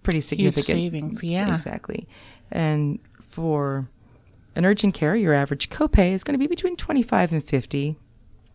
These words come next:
Speaker 1: There's some variability. But for the emergency department, it's going to be between a hundred and two hundred. So for many patients, their entire urgent care visit is less than the cost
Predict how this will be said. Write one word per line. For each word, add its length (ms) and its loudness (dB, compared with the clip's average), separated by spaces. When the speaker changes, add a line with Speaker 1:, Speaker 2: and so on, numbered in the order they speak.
Speaker 1:
There's 120 -2
some 180 -2
variability. 680 -2
But 320 2
for 160 -2
the 80 2
emergency 440 2
department, 600 0
it's 180 -4
going 280 2
to 80 -4
be 180 0
between 320 -2
a 60 2
hundred 340 0
and 160 -2
two 240 0
hundred. 440 -2
So 200 2
for 160 2
many 280 6
patients, 800 0
their 180 2
entire 880 2
urgent 260 0
care 180 0
visit 440 -2
is 180 -2
less 320 2
than 120 -2
the 80 0
cost 680 2